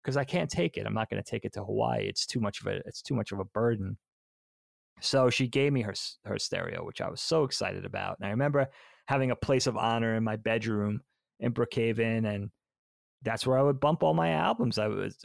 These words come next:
early into hip hop. I was buying hip hop on vinyl at that time, and I had all my cassettes. But the icing on the cake was that she accidentally left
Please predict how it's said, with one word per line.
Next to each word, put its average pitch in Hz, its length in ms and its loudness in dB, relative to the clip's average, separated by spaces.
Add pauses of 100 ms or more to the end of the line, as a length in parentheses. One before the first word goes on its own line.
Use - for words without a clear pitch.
(160)
early 120 300 2
into 127 180 0
hip 135 220 -2
hop. 143 200 -2
I 110 80 2
was 101 120 0
buying 101 220 -2
hip 104 180 -8
hop 104 180 -8
on 104 160 -8
vinyl 147 400 0
at 139 80 -2
that 139 160 0
time, 143 260 0
and 120 100 0
I 104 40 -4
had 107 100 -2
all 104 120 2
my 101 140 -2
cassettes. - 640 0 (680)
But 147 300 6 (800)
the 131 100 0
icing 190 340 4
on 139 120 4
the 117 80 2
cake 208 600 0 (560)
was 131 180 2
that 127 220 2
she 139 460 2
accidentally 131 680 0
left 135 580 0